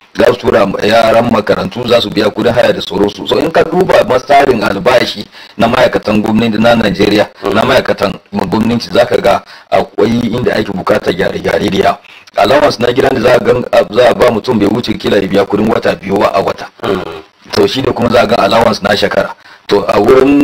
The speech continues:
Speaker 1: maganan kudin ruwa, duka za a gan allowances na ma'aikatan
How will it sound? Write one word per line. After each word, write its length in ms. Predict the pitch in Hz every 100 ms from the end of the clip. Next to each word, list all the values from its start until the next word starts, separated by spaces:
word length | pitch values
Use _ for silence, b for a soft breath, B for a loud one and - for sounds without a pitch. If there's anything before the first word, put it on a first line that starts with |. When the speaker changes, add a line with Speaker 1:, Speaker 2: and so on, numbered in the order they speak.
| 123
Speaker 1:
maganan 560 | 107 120 117 110 92
kudin 320 | - 110 120
ruwa, 360 | - - 117 120 B B
duka 380 | 190 - - - 117
za 100 | -
a 80 |
gan 160 | - -
allowances 540 | 110 117 127 127 104
na 100 | 104 -
ma'aikatan 460 | 120 104 101 104